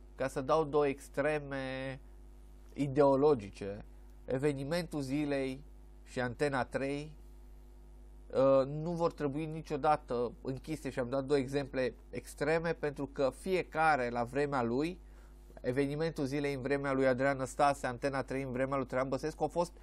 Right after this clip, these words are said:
singurele voci care au fost împotriva sistemului și cred că democrația și libertatea presei înseamnă când puterea nu poate să închidă toate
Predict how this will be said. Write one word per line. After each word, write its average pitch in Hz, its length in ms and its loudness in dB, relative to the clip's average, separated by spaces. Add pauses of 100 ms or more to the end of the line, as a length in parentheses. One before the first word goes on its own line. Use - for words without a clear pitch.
(300)
singurele 214 840 2
voci 202 640 0
care 175 180 6
au 170 60 6
fost 208 320 0
împotriva 175 500 0
sistemului 147 600 -2
și - 140 -16
cred 165 260 0
că 160 220 4 (300)
democrația 147 1120 2 (300)
și - 160 -10
libertatea 139 580 2
presei 180 360 -4
înseamnă 180 440 0
când 160 440 -10
puterea 156 720 4 (260)
nu 165 260 0 (100)
poate 151 720 6 (260)
să - 200 -2
închidă 143 880 2 (1600)
toate 180 720 6